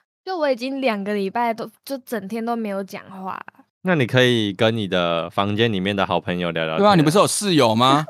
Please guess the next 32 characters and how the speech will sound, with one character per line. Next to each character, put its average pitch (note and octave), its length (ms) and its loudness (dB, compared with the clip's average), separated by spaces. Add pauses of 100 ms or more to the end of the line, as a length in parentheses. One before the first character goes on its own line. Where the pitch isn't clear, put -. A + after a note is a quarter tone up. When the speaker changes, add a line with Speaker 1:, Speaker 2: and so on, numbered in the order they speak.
(140)
Speaker 2:
<laughs> - 220 -20
对 A#2+ 100 2
啊。 G#2 220 4
Speaker 1:
没 C#4+ 180 -2 (160)
有 F#4+ 140 6
啊， E4 600 0 (140)
室 - 340 -10
友 D4+ 100 -4
很 E4 140 -8
久 E4 200 -6
没 B3+ 240 -8
来 G#3+ 360 -8
了。 G#3 280 -12
不 A3 120 -16
是 - 120 -6
啊， B3 40 2
Speaker 3:
你 - 60 2
的 - 60 0
室 - 140 -4
友 D4 40 2
Speaker 1:
不 D4+ 80 4
知 - 60 4
道， A#3+ 140 2
不 - 80 0
知 G#5+ 100 4
道 F#4 60 4
有 C4+ 60 4
没 B3 100 2
有 C4 80 4
来 G3 180 2
过 F#3+ 300 -6
啦。 - 320 -14